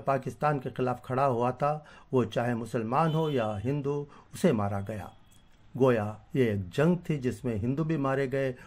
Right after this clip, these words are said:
और मुसलमान भी मारे गए थे। कहा जाता है कि डेढ़ लाख के करीब पंडित वहाँ से बाहर निकल आए,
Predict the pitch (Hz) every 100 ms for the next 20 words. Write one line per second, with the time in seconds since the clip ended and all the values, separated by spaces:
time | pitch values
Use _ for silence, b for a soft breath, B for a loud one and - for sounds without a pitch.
0 | B 131 120 110 117 151 147 147 123 113
1 | 107 101 85 98 101 95 - - - -
2 | - - _ - - - 123 127 123 113
3 | 127 123 123 127 131 131 b b - 143
4 | 143 147 127 131 - 120 127 123 123 120
5 | 120 123 110 117 107 120 101 107 120 104
6 | 101 98 90 92